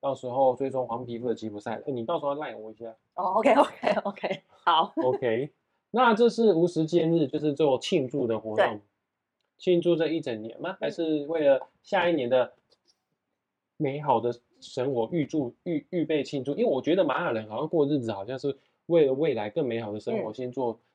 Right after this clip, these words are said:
Speaker 1: 一个准备，先让自己在此刻活得更好，为了我未来可以活得更好。
Speaker 2: 其实它就是除旧布新，所以，所以有把过去你觉得不够好的东西结束掉，也有开展新的、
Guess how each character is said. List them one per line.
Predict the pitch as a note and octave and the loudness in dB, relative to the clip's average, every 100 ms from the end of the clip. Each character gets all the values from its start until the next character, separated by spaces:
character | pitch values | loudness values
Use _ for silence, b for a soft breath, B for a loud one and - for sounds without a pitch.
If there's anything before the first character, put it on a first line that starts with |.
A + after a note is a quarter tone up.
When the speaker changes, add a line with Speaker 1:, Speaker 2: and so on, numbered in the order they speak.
| - | -10
Speaker 1:
一 | C3 | -8
个 | A#2+ A2 | -4 -6
准 | G#2 A#2+ D3+ | -4 -8 -4
备， | C3+ | -2
先 | D3 D3+ | -2 -4
让 | C#3 | -4
自 | C3 | -6
己 | B2 G#2+ - _ _ _ _ - | -8 -12 -14 _ _ _ _ -8
在 | D3 | -8
此 | - B2+ | -6 -12
刻 | A2+ C#3 | -2 -2
活 | A#2+ A#2+ | 2 0
得 | |
更 | A#2+ C3 | 0 -2
好， | A2 G#2+ | -4 -2
为 | C#3+ A2+ | 0 0
了 | |
我 | G#2 | -2
未 | A2+ B2 | -4 -4
来 | G2+ | -4
可 | A#2+ | -8
以 | |
活 | - G#2+ | -8 -10
得 | G#2+ | -8
更 | B2 | -10
好。 | A2 _ _ _ _ _ _ _ | -10 _ _ _ _ _ _ _
Speaker 2:
其 | - D#4+ | -8 -2
实 | E4 | 2
它 | C#4 | 2
就 | C4 A#3+ | 2 0
是 | A3 G3 | 0 -2
除 | - F3+ F3+ | -2 -6 -2
旧 | A3+ F3+ | 0 0
布 | F#3+ D#3+ | 0 -8
新， | - - - _ _ | -12 -18 -18 _ _
所 | G3+ G#3+ | 0 2
以， | F#3+ D3+ _ _ _ _ _ | 2 -4 _ _ _ _ _
所 | - A3+ A#3 | -2 2 4
以 | G3 | 4
有 | F3+ D#3 D3+ C3 D#3+ - - | 4 4 2 -2 -6 -8 -2
把 | D#3+ | -2
过 | D#3+ F4 | 2 2
去 | D#4 E4 A#3+ | 2 0 0
你 | F3 | 0
觉 | F#3 | 2
得 | A#3+ | 0
不 | A3+ | -2
够 | B3 G4 | 2 4
好 | F3+ | 4
的 | F3+ | 0
东 | F#3 G#3+ | -2 -4
西 | A3 | -4
结 | - B3+ | 0 0
束 | B3 G3+ | 0 0
掉， | G3+ F3 | 0 2
也 | E3+ | 2
有 | F#3 D3 | 4 2
开 | - G3 | 2 -2
展 | G3 D3 | -2 -6
新 | - F#3 F#3 | -8 -10 -4
的、 | F#3 C3 | -4 -4